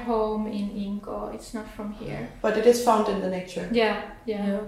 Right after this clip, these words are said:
Speaker 2: And then they just, uh, smooshed it on the window,
Speaker 1: Yeah,
Speaker 2: or yeah.
Speaker 1: yeah.
Speaker 2: And has it been changing with the weather conditions here?
Speaker 1: Uh, a bit. Some clips have fallen down. Uh, like, there are, there are crackles.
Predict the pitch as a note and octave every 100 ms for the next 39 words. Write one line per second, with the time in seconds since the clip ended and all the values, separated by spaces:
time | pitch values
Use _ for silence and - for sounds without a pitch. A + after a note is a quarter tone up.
0 | - A3+ B3 B3 A#3+ A#3+ A#3+ - - -
1 | - - - - - - - - B3 A#3+
2 | A#3+ - - - - - B3 D4 - D#4
3 | - C4+ B3+ B3+ C#4+ C#4+ C4+ C4+ B3 A#3+
4 | A#3 A#3 B3 B3 - A#3+ A#3 A3+ A3+ -
5 | - A3+ A#3+ A#3 B3+ B3+ B3 - C4+ C4+
6 | D4+ C#4+ C#4 C4+ B3+ B3+ D4 D4 D4 D4+
7 | - D4+ D4+ D4+ D4+ D4+ - C4 C4 C4
8 | C4 B3+ C4+ D#4+ - - - C#4 C4+ C#4
9 | C#4 C#4 C4 C4 B3+ B3+ - B3+ A#3+ -
10 | - B3 B3 A#3+ A#3+ A#3+ B3 C#4+ D#4 -
11 | - A#3 A#3 A3+ A3+ A3 A3+ A3+ A3+ A3+
12 | - - A#3 A3+ A3+ A3+ A#3+ A#3+ C#4 C#4
13 | C#4 - -